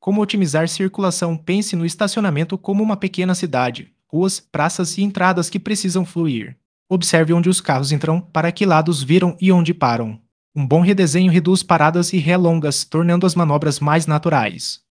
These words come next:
Para intervenções sem grandes obras ou quando busca soluções rápidas, considere alternativas propostas em redesenho sem obras que mantenha a operação do prédio enquanto melhora um fluxo. Uma garagem bem pensada faz o motorista respirar aliviado,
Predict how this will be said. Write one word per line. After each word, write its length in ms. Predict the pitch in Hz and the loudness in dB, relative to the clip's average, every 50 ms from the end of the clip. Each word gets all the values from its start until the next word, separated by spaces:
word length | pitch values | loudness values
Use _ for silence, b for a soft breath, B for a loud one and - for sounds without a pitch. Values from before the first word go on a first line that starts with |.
| _ _ _ | _ _ _
Para 140 | 123 127 | 0 0
intervenções 680 | 147 165 - 208 190 196 196 170 151 - 160 160 160 156 | 2 2 2 2 2 2 2 2 2 0 0 0 0 0
sem 200 | - - 196 208 | 0 0 0 0
grandes 400 | 190 156 160 165 165 156 147 127 | 2 2 2 2 2 0 0 2
obras 400 | 139 147 160 156 175 165 160 - - - | 2 2 2 2 0 0 -2 -4 -4 -4
ou 100 | 185 185 | -4 -4
quando 280 | - - 147 143 139 | -2 -2 0 0 0
busca 360 | 123 117 120 117 - - - | 0 -2 -4 -6 -4 -4 -4
soluções 600 | 131 - - 180 175 175 165 - - 151 151 151 | -4 -2 0 2 2 2 0 0 0 -2 -2 -2
rápidas, 640 | - - 151 160 156 - 127 120 117 - - - b b b b b | -2 0 0 0 0 -2 -6 -10 -10 -8 -8 -10 b b b b b
considere 540 | - 185 190 190 - 233 175 156 147 151 190 | -2 0 0 2 2 2 2 4 4 4 2
alternativas 720 | 202 196 202 214 202 202 202 190 196 - 175 165 180 175 | 0 0 0 0 0 2 2 2 0 0 0 0 0 -2
propostas 680 | - - - 202 190 - - 165 175 175 - 175 147 139 | -2 -2 -2 -2 -2 0 0 0 0 0 0 -2 -2 0
em 100 | 151 143 | 0 2
redesenho 520 | 139 214 208 175 180 143 139 160 170 170 | 2 2 2 2 2 2 2 2 0 0
sem 300 | 156 - 185 190 190 151 | 0 0 2 2 2 2
obras 400 | 143 156 160 165 175 170 - b b b | 2 2 2 0 -2 -4 -4 b b b
que 120 | - - 196 | -4 0 2
mantenha 400 | 190 185 165 156 170 170 180 175 | 4 4 2 2 0 0 2 0
a 20 | |
operação 460 | 175 180 - 190 190 180 - - 165 | 0 0 2 2 2 2 2 2 0
do 100 | 156 160 | 0 0
prédio 400 | 156 - 165 170 170 165 170 170 | 0 0 2 2 2 2 2 0
enquanto 380 | 180 175 - 147 139 135 - 143 | -2 0 0 0 0 0 0 -2
melhora 340 | 151 151 147 156 185 202 214 | 0 2 4 4 4 4 4
um 100 | 208 196 | 2 0
fluxo. 640 | 196 - 165 143 123 110 - - - - - - - _ _ _ _ _ _ | -2 0 0 0 0 -2 -4 -8 -12 -12 -12 -16 -20 _ _ _ _ _ _
Uma 140 | - 170 165 | -4 -2 0
garagem 400 | 160 180 175 170 175 180 190 202 | 0 2 2 2 2 2 2 2
bem 160 | 190 180 185 | 2 2 2
pensada 520 | 185 180 185 175 180 - - 165 165 170 175 | 2 2 0 -2 0 0 0 0 0 0 -4
faz 280 | - - 202 190 180 | -2 -2 -2 0 2
o 40 | 190 | 2
motorista 480 | 190 185 180 196 185 160 175 165 - 196 | 0 0 0 0 0 0 -2 -2 0 0
respirar 460 | 180 202 190 - - 202 175 180 190 | 0 0 0 -2 -2 0 0 2 2
aliviado, 600 | 196 196 196 185 180 165 143 131 123 123 123 127 | 2 0 0 2 2 2 2 0 -2 -4 -8 -10